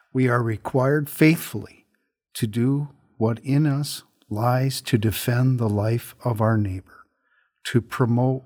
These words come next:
whatever tends to his tranquility, to be vigilant in warding off harm, and when danger comes,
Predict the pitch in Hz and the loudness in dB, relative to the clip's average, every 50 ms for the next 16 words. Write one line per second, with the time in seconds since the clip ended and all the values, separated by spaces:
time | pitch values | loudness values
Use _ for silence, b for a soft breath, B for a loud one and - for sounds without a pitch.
0 | _ - 120 113 107 113 117 131 131 143 143 143 143 - - - 139 135 135 143 | _ -4 -2 -2 0 2 0 2 2 2 2 2 -2 -6 -6 -2 0 2 2 2
1 | 147 143 - - - _ _ _ _ _ - - 139 120 98 120 139 139 135 135 | 0 -2 -6 -14 -16 _ _ _ _ _ -4 -2 -2 0 2 2 0 0 0 -2
2 | - - b b b b b b b - - - 127 117 117 110 - - 131 117 | -8 -14 b b b b b b b -10 -4 -2 -2 -2 -2 -4 -4 -2 -2 0
3 | 120 123 123 143 160 170 - _ _ _ _ _ _ - - 117 107 120 113 107 | 0 -2 -4 -4 -6 -8 -12 _ _ _ _ _ _ -8 -8 -2 0 0 0 0
4 | 92 95 110 147 147 143 147 143 156 170 190 190 - - _ _ - 139 120 110 | -2 2 2 2 4 4 2 2 2 2 0 -2 -4 -16 _ _ -2 0 2 2
5 | 110 107 104 107 110 120 135 143 143 156 160 160 156 - 120 123 123 123 120 - | 2 2 0 0 0 2 2 2 2 0 0 0 -2 -2 -2 0 0 0 -2 -4
6 | - - - - 131 135 143 156 170 175 175 - b b b b b b b b | -12 -10 -4 -2 0 2 2 2 0 -2 -4 -8 b b b b b b b b
7 | b b b b b - 123 117 117 117 113 107 104 98 127 120 139 151 156 143 | b b b b b -2 0 2 2 2 2 0 0 0 2 2 4 4 4 2
8 | 151 151 143 - - 135 127 127 131 127 - - - | 0 -2 -4 -2 -2 0 2 2 2 0 -2 -8 -12